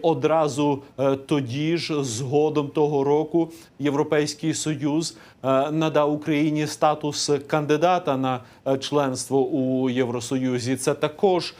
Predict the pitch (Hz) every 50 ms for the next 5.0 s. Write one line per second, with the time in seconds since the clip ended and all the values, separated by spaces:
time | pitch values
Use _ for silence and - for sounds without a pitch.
0 | - - - _ - 135 135 135 135 135 131 127 131 123 131 139 131 131 143 139
1 | - 156 147 147 - 160 147 139 131 151 151 147 135 135 135 123 - - - 147
2 | 135 135 139 139 156 160 139 - - 151 147 143 151 - 175 151 147 156 135 147
3 | 143 135 170 190 185 165 147 135 131 - 156 147 139 139 - 131 131 127 - 151
4 | 139 135 127 131 135 - 170 165 147 - 127 123 120 - 175 175 170 170 165